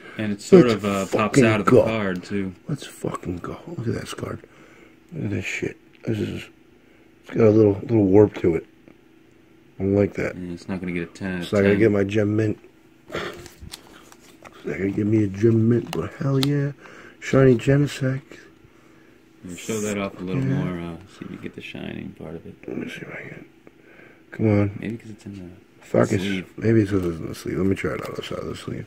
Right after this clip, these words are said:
Speaker 2: Just the bottom, though, 'cause I like that it's in the sleeve.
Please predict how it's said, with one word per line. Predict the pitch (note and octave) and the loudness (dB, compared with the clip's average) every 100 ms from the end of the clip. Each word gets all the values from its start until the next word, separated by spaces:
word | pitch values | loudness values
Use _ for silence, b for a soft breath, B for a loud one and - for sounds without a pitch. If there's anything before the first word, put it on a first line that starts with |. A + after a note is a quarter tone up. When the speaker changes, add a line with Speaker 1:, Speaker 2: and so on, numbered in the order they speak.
| - B B B B | -16 B B B B
Speaker 2:
Just | - - | -14 -14
the | - | -12
bottom, | - - B1 C2 | -10 -8 -8 -8
though, | C2+ | -10
'cause | - F2+ | -10 -10
I | F2 | -8
like | F2 - - | -6 -8 -10
that | - | -14
it's | - - | -14 -12
in | - | -12
the | - | -12
sleeve. | - - - | -14 -12 -14